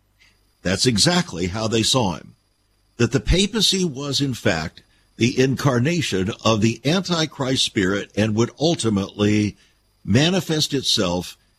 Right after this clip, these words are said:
as the Antichrist of the end times. Now, you've never heard this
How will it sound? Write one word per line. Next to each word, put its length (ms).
as 460
the 580
Antichrist 800
of 120
the 180
end 220
times. 600
Now, 100
you've 240
never 240
heard 560
this 480